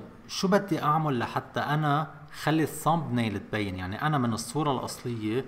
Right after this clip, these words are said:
بدي أعمل جنريت لثامبنيل اللي هي بتكون صورة أصغر، وهيدا الشي معناته إنه مفروض السايز يلي إلها يكون أصغر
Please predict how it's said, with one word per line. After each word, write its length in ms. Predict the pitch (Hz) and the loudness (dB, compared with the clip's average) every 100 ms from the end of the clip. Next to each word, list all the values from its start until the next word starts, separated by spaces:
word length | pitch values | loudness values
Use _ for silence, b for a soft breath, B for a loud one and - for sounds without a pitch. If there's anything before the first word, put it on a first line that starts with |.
| B B - | B B -8
بدي 220 | 113 127 | -2 2
أعمل 260 | 139 151 135 | 4 4 2
جنريت 580 | 113 113 113 131 135 110 | 2 2 4 4 2 0
لثامبنيل 720 | 98 - 147 135 113 113 123 | -4 0 0 0 0 0 0
اللي 140 | 117 | 0
هي 140 | 104 117 | -2 -4
بتكون 420 | 107 - 139 120 B B B | -4 -4 -2 -2 B B B
صورة 520 | - - 143 127 - 156 | -12 0 2 4 4 2
أصغر، 520 | 135 113 110 127 160 - - | 0 -2 2 2 0 -10 -6
وهيدا 280 | 113 135 131 | 0 2 2
الشي 240 | - 151 | 0 0
معناته 580 | 131 107 123 139 120 - | 4 4 4 0 -2 -4
إنه 300 | 104 101 92 - - | -6 -6 -8 -12 -8
مفروض 420 | 107 104 131 147 | -6 -4 -2 -2
السايز 460 | 107 - 123 127 107 | -2 0 0 0 -2
يلي 340 | 110 104 127 | -2 -4 -2
إلها 300 | 135 117 92 B B - | 0 0 -2 B B -8
يكون 360 | 107 - 120 123 | -8 -2 0 0
أصغر 600 | 135 135 120 127 147 | -2 -2 0 2 2